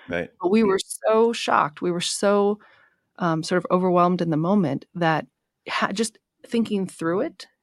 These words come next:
Speaker 2: and making it part of that checklist and procedure that we would have practiced could have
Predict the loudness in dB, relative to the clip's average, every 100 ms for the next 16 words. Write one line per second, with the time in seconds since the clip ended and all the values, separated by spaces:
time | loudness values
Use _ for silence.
0 | -4 0 2 0 0 -4 -4 -4 -2 -2
1 | -2 -6 -8 -10 -8 -6 -6 -6 -6 -6
2 | -6 -6 -6 -4 -4 -4 -6 -12 _ -8
3 | -4 -4 -4 -6 -6 -8 -6 -8 -8 -10
4 | _ _ _ _ _ _ _ _ _ 0
5 | 2 2 2 2 2 0 -4